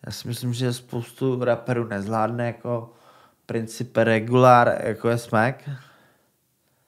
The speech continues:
A tady se hodně jedná o ten princip regular. Ne, že by to bylo jako nějaká filozofická,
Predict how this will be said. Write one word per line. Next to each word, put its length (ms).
A 100
tady 160
se 140
hodně 360
jedná 300
o 120
ten 240
princip 340
regular. 480
Ne, 300
že 120
by 120
to 120
bylo 200
jako 240
nějaká 420
filozofická, 1000